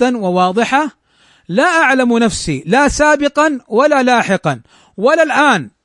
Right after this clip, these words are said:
وأنا بفضل الله عز وجل طالب علم مشهود لي عند العلماء، إلى الآن لو جاءتني مسائل نوازل والله ما أتدخل فيها،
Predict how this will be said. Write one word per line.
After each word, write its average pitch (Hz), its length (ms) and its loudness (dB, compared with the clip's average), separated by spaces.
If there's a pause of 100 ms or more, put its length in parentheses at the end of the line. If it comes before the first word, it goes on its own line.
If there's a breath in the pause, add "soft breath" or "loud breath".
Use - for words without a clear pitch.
(180)
وأنا 233 520 0 (140)
بفضل 220 340 -2
الله 226 160 0
عز 208 240 -2
وجل 208 200 -2
طالب 202 360 0
علم 294 280 -2 (520)
مشهود 208 440 -2
لي 240 100 2
عند 214 200 0
العلماء، 208 640 0 (500 soft breath)
إلى 311 220 2
الآن 240 500 0
لو 208 140 2
جاءتني 233 520 0
مسائل 220 480 0
نوازل 254 560 2 (280 soft breath)
والله 254 420 2
ما 339 120 2
أتدخل 240 580 0
فيها، 135 400 -6